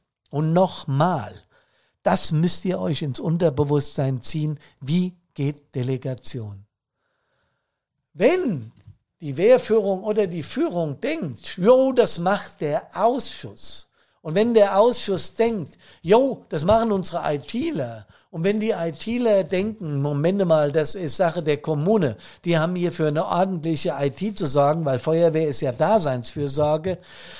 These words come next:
Ähm, im Rettungsdienst ist es dann die übergeordnete Organisation und so weiter und so weiter.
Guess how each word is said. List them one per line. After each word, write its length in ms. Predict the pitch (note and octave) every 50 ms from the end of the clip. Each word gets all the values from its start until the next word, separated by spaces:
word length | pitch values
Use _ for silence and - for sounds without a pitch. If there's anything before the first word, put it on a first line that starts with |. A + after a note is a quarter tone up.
| - - - - - -
Ähm, 480 | - D#3 C#3 C3+ C3 B2+ B2 A#2 G#2+ G#2+ - _ _ _ _ _ _ _ _ _ _ _ _ _ -
im 100 | A#2+ A2+
Rettungsdienst 720 | B2 C#3+ C#3 F#3 E3 C#3 - - - D#3 C#3+ D3 C#3 -
ist 200 | E3+ B2 - -
es 140 | D#3 B2+ -
dann 180 | - C3 B2 B2+
die 60 | D3
übergeordnete 920 | D#3 E3 C#3+ E3 D3 B2+ D3+ C#3+ C#3 D3 D3+ - - D3 C3+ B2 D3 C#3+
Organisation 880 | C3+ C3+ C3+ C3 D3 C#3+ C#3 C3+ A#2+ D3 D3 C#3+ - - G3 G#3+ A#3 C4+
und 200 | B3 A#3 A#3 F#3
so 120 | G3+ F#3
weiter 340 | E3 D#3+ D#3+ D#3 D#3 F3 G3
und 160 | G3+ F#3 E3+
so 160 | F3 E3 C#3+
weiter. 420 | C#3+ C#3 C3+ B2+ - A#2 G#2 -